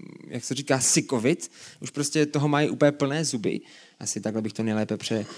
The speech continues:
přeložil, je, že se úplně jako zavřou a řeknou, eh, jako, „Manželství, chození teď není vůbec nic pro mě“, a, a straní se možná a, a prostě postaví si obrovské hradby kolem sebe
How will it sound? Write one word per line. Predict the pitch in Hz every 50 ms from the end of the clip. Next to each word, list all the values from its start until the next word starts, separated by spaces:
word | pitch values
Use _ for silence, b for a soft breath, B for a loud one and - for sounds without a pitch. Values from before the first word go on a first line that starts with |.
| B B -
přeložil, | - 120 113 113 113 110 120 139 165 165 B B B B
je, | B 123 156
že | 151 190 190 - - - -
se | 147 - - 180
úplně | - 190 160 - 214 214 208
jako | 208 208 208 202 196
zavřou | 165 147 165 165 160 151 143 131 143 147 - -
a | 160
řeknou, | 151 160 165 165 175 170 165 156 147 b b b b b _ _ - _ _ -
eh, | - 123
jako, | 127 135 131 - 143 139 135 - - - -
„Manželství, | - 135 143 160 190 202 180 208 202 190 - - - 175 196 190
chození | 165 - - 180 160 175 180 180 175 170
teď | 160 175 156 147
není | 156 165 165 160
vůbec | 151 139 156 160 170 160 151
nic | 156 156 - -
pro | - - 127 123 113
mě“, | 110 107 104 107 131 175 - B B B B B B
a, | - 123 117 113 110 110 113
a | 87 - - 117
straní | - - - - 147 143 147 165 175 175
se | - - 180
možná | 165 165 156 147 160 156 156
a, | - - 95
a | - - 110 - - 135
prostě | 127 - - 139 131 - - 151
postaví | - 151 151 - 170 160 156
si | 156 - 160
obrovské | - - 147 147 165 170 165 165 - - 180 165
hradby | 143 139 131 139 139 143 160
kolem | 151 - 151 156 160
sebe | - - - 120 107 123 143 175